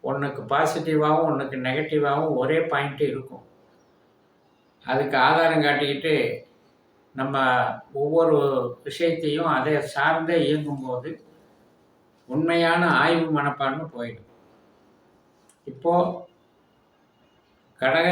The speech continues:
ராசிக்கு அதிபதியான சந்திரனும் நமது புள்ளியான பூசம் மூணாம் பாதத்துக்கு அதிபதியான சனியும்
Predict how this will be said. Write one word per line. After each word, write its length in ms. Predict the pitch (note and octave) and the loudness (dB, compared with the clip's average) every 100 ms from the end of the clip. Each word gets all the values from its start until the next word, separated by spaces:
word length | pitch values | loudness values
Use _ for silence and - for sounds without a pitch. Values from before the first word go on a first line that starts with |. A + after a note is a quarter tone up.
| F3 E3+ E3+ C#3+ | 4 2 -2 -4
ராசிக்கு 540 | C3 D#3+ E3 E3 D#3+ | 0 2 2 0 0
அதிபதியான 760 | D3 C#3+ D#3+ D3+ D3+ C#3+ C#3 B2+ | 0 0 0 2 2 2 0 -2
சந்திரனும் 840 | - C3+ D3+ D#3 C#3 C3+ - - _ _ _ | -2 -2 0 0 0 -2 -4 -12 _ _ _
நமது 340 | C3+ C3+ D3 C3+ | -6 -2 -2 -4
புள்ளியான 920 | C#3 D#3 F3 E3 D3+ D3 D#3+ E3+ F3 D#3 | -2 0 2 4 4 2 0 -2 -8 -6
பூசம் 380 | E3+ E3+ D#3+ D3+ | -6 -2 -2 0
மூணாம் 360 | E3+ E3 D3+ | 0 0 2
பாதத்துக்கு 800 | D3 - - - - - E3+ E3+ D#3+ | 0 -2 -4 -10 -10 -4 -4 -4 -8
அதிபதியான 640 | C#3 D3+ D3+ C#3+ C3+ B2+ B2 - | -6 -2 -2 -2 -4 -4 -8 -10
சனியும் 460 | C3 C#3 D3+ C3+ | -10 -4 -2 -4